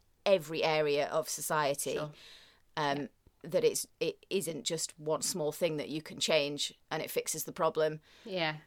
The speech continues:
Speaker 2: It's dismantling the entire
Speaker 1: Yeah.
Speaker 2: thing, isn't it?
Speaker 1: Yeah.
Speaker 2: Yeah.
Speaker 1: Um, so yeah, really, really interesting book. I, like you, haven't put my review up for it yet because I don't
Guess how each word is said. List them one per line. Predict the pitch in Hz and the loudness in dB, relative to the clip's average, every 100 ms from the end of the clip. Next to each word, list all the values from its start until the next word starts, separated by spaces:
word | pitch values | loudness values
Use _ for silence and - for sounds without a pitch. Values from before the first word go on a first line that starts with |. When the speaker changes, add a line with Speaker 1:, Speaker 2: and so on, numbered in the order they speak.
| _ _ _ _ _ | _ _ _ _ _
Speaker 2:
It's | - - | -8 -4
dismantling | 196 - 190 175 170 180 165 | -4 0 0 0 -2 -4 -2
the | 160 | -4
entire | 160 156 - 165 160 160 165 _ _ _ _ _ - | -4 -4 -2 -2 -2 -4 -8 _ _ _ _ _ -4
Speaker 1:
Yeah. | 185 - - | -2 -2 -2
Speaker 2:
thing, | 190 170 165 | -4 -4 -6
isn't | 165 175 | -8 -8
it? | 165 156 | -8 -4
Speaker 1:
Yeah. | 170 139 135 | 0 0 0
Speaker 2:
Yeah. | 156 156 - _ _ | -4 -8 -16 _ _
Speaker 1:
Um, | 170 170 170 165 - _ _ _ _ _ - - _ - - | 0 0 0 -4 -8 _ _ _ _ _ -20 -20 _ -20 -8
so | - 220 | 2 6
yeah, | 180 175 | 6 6
really, | 196 185 | 4 4
really | 180 175 | 4 4
interesting | 170 170 180 - 170 | 0 -2 -4 -6 0
book. | 165 - - | 2 2 2
I, | 190 170 170 - | 4 4 2 -6
like | - 165 165 | -4 -2 -2
you, | 175 | -2
haven't | 165 170 | -2 -2
put | 202 | -4
my | 165 | 0
review | 160 160 165 | 2 2 2
up | 147 | 0
for | - | 0
it | 156 | 0
yet | 143 147 - | 2 0 -2
because | - - 170 | -12 -8 -4
I | 160 - | -4 -2
don't | 160 165 - | 0 0 -4